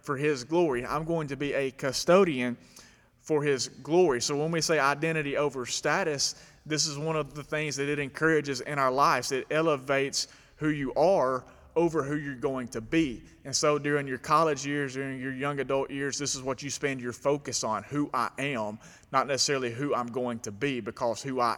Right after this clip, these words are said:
am in Christ shapes my decisions,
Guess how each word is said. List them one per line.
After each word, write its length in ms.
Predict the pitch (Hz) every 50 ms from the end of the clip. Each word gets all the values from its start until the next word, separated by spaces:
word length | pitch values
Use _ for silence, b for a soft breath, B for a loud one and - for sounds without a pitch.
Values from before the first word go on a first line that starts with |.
| -
am 440 | 143 160 185 190 143 123 123 113 - -
in 160 | - 147 135 120
Christ 560 | - - 156 147 151 135 127 123 - B B B B B B B B
shapes 580 | - - - - - - 156 165 165 156 - 156
my 120 | 151 139 131
decisions, 760 | 131 127 - - 147 139 139 120 127 127 123 120 117 B